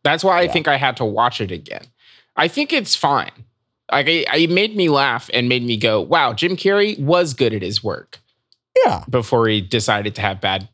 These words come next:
Speaker 1: thoughts and say them out loud.
Speaker 2: <laughs> Yeah, sure.
Speaker 1: Um, now, here's a question.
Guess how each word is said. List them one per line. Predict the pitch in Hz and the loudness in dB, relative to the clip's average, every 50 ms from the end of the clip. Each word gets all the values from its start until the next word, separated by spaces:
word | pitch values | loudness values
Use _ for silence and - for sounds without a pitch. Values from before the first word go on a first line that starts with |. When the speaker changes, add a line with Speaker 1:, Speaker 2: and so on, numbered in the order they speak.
| - - | -4 -2
Speaker 1:
thoughts | 95 - - - - - - - - - _ _ _ _ _ _ _ _ _ _ _ _ _ _ _ _ _ - | -2 -2 -2 -6 -4 -4 -4 -4 -4 -10 _ _ _ _ _ _ _ _ _ _ _ _ _ _ _ _ _ -4
and | - 110 101 | -4 -2 0
say | - 107 98 | 0 0 0
them | - - - | 0 -2 -2
out | 73 - - | -4 -4 -2
loud. | - - - - - 311 | -4 -6 -6 -4 -6 -6
Speaker 2:
<laughs> | - - - - - - 370 - - - 285 269 - - 254 - - - 156 - _ - 208 185 - _ - - - 571 349 - - _ - | -8 -6 -12 -10 -6 -4 -6 -4 0 -2 -2 -2 0 -2 -2 -2 0 -2 -2 -2 _ -2 -4 -4 -4 _ 0 2 2 2 2 0 -6 _ -4
Yeah, | 233 262 233 127 101 - - _ | 0 2 2 2 2 0 -6 _
sure. | - - - 220 175 - - - _ _ _ _ _ _ _ _ _ _ _ _ _ _ - | -12 -6 -2 0 0 0 0 -4 _ _ _ _ _ _ _ _ _ _ _ _ _ _ -2
Speaker 1:
Um, | 123 113 107 107 104 101 104 101 101 101 98 101 101 - _ _ _ _ _ _ _ _ _ _ _ _ _ _ _ _ _ _ _ _ _ _ _ - | 0 0 0 0 0 0 -2 -2 -2 -4 -4 -6 -8 -12 _ _ _ _ _ _ _ _ _ _ _ _ _ _ _ _ _ _ _ _ _ _ _ -2
now, | 185 202 214 220 196 - _ _ - | 0 0 0 0 -2 -4 _ _ -10
here's | - - 180 240 262 269 240 - - - - - | -4 0 2 2 2 2 2 0 -2 -2 0 0
a | 147 135 | 0 0
question. | 113 - 104 95 95 - - 95 92 120 110 - | 0 -2 -4 -2 -2 -2 -4 -4 -6 -6 -8 -10